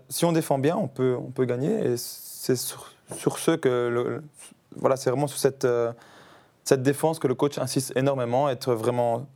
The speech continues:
solide défensivement et ensuite offensivement, euh, ils feront le boulot, les attaquants.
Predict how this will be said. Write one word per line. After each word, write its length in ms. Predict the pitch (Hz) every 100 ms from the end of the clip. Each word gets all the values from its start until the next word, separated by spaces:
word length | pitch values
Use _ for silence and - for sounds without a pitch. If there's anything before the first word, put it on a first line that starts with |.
| _ -
solide 260 | 135 135
défensivement 520 | 127 131 123 117 135
et 40 | 135
ensuite 260 | 117 -
offensivement, 600 | 123 120 - 113 127 131 113
euh, 100 | 110 - - - -
ils 60 | -
feront 180 | - 123
le 60 |
boulot, 160 | 117 120
les 100 | 113
attaquants. 260 | 120 123